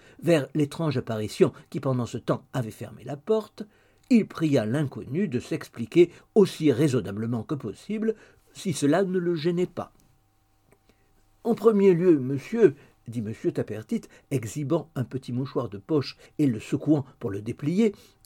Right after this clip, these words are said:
comme je n'ai pas de carte sur moi, l'envie d'émettre nous ravale au-dessous de ce niveau, souffrez que je vous offre ce que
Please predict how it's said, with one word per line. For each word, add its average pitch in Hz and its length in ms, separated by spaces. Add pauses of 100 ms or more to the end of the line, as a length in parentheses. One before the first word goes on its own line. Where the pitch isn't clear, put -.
(140)
comme 202 300
je 160 120
n'ai 165 160
pas 165 160
de 127 220
carte 139 560
sur 139 220
moi, 190 280 (640)
l'envie 135 600
d'émettre 151 480
nous 156 160
ravale 147 520 (200)
au-dessous 160 500
de 139 120
ce 151 120
niveau, 175 400 (400)
souffrez 233 480
que 202 220
je 180 140
vous 170 340
offre 180 340 (280)
ce - 180
que 104 360